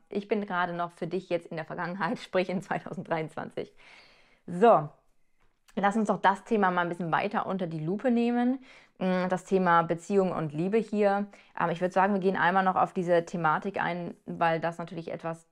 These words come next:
schwerer wiegt. Wir haben, wie gesagt, eine sehr wichtige Verbindung, einen sehr wichtigen Vertrag, eine wichtige Partnerschaft hier, die sehr einflussreich ist.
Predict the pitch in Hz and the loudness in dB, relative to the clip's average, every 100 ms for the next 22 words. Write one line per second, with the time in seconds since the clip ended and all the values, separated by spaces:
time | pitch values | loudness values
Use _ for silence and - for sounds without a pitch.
0 | _ - - 214 240 214 180 202 196 - | _ -12 0 2 4 2 2 -2 -2 -8
1 | - - - 175 180 170 170 170 175 170 | -20 -14 -6 -4 -2 -4 -4 -2 -4 -4
2 | 170 170 160 147 151 220 - 185 180 175 | -6 -2 -2 -2 -4 -6 -6 -2 -2 -2
3 | 170 185 214 196 190 - 175 170 170 175 | -4 -2 0 0 -2 -4 -6 -8 -6 -4
4 | 170 170 202 196 180 180 175 175 - - | -2 -2 -4 -8 -8 -8 -8 -10 -8 -2
5 | 165 196 190 165 185 196 180 170 165 - | 0 -2 -4 -6 -6 -6 -6 -6 -8 -4
6 | 139 - 165 - 143 - - - 156 156 | -2 -2 -6 -8 -14 -14 -12 -8 -6 -6
7 | - 151 - 156 - - - - - - | -6 -10 -10 -12 -12 -16 -14 -14 -16 -20